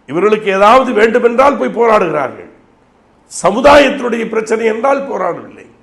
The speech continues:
பாருங்கள், ரெண்டு நாள், நேற்றைய முந்தா நாள் திருப்பூரில் ஒரு குண்டுவெடிப்பு நடக்கிறது. ஒரு வீட்டிலே குண்டுவெடிப்பு நடக்கிறது.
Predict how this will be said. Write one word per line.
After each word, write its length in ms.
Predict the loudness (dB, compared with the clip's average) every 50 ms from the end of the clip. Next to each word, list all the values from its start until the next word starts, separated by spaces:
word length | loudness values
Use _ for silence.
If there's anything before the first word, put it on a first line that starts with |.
| _ _ _ _ _ _ _ _ _ _ _ _ _
பாருங்கள், 400 | _ -2 -2 -2 -2 -6 -8 -8
ரெண்டு 220 | -8 -8 -10 -12 -14 -10
நாள், 440 | -6 -4 -4 -4 -6 -8 -8 -10 -6
நேற்றைய 420 | -6 -6 -8 -8 -8 -8 -6 -6 -4 -4 -6 -6 -8 -12 -16 -20 _ _ _ _ _ -18
முந்தா 260 | -4 0 2 2 2
நாள் 240 | 2 0 -2 -4 -4 -10 -16 -20 -20 _ _ _ _ _ _ _ _ _ _ _
திருப்பூரில் 840 | _ -6 -4 -4 -4 -2 -4 -2 -2 -2 -2 0 0 -2 -2 -4 -10 -18 -20 _ _ _ _ _ _ _ _ _ _ _ _ _ _ _ _ _ _ _ _ _
ஒரு 140 | -6 -6
குண்டுவெடிப்பு 540 | -4 -4 -6 -4 -2 0 0 0 -2 -4 -4
நடக்கிறது. 480 | -4 -4 -4 -6 -8 -10 -14 -14 -16 -20 _ _ _ _ _ _ _ _ _ _ _ _ _ _ _ _ _ _ _ _ _ _ _ _
ஒரு 160 | -6 -6 -4
வீட்டிலே 520 | -2 -4 -4 -4 -4 -4 -2 0 0 2 0 0 -2 -6 -10 -14 -20 -20 _ _ _ _ _ _ _ _ _ _ _ _ _ _ _ _ _ _ _ _ _ -6
குண்டுவெடிப்பு 500 | -6 -4 -2 -2 -2 -2 -2 -4 -6 -4
நடக்கிறது. 720 | -4 -4 -6 -6 -8 -10 -8 -6 -4 -4 -4 -4 -8